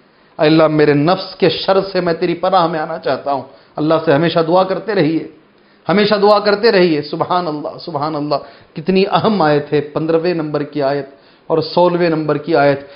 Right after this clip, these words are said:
कितना अच्छा माना इसमें बयान किया गया है। अल्लाह से दुआ करते हैं, अल्लाह तबारक व ताला हमें इस पे अमल की तौफीक अता फरमाए।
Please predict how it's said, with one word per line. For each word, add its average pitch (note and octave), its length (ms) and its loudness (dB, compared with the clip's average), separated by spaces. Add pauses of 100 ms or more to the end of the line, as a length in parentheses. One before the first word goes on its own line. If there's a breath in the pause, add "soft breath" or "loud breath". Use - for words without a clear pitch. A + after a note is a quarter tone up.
(160 loud breath)
कितना F#3+ 240 0
अच्छा F#3 360 -2
माना E3 260 2
इसमें D#3+ 300 -2
बयान D3+ 280 0
किया D3 240 0
गया C#3 260 0
है। C3+ 200 -6 (260 loud breath)
अल्लाह D3+ 180 2
से D3 160 0
दुआ D3+ 260 2
करते D#3+ 320 -2
हैं, G3 60 -2
अल्लाह D#3+ 200 2
तबारक D3+ 440 0
व D#3 40 2
ताला D3+ 360 0 (180 loud breath)
हमें D3+ 160 2
इस C3+ 100 -4
पे - 120 0
अमल D3+ 240 2
की D3 140 -6
तौफीक D3 460 0
अता C#3 180 -2
फरमाए। D#3+ 440 -2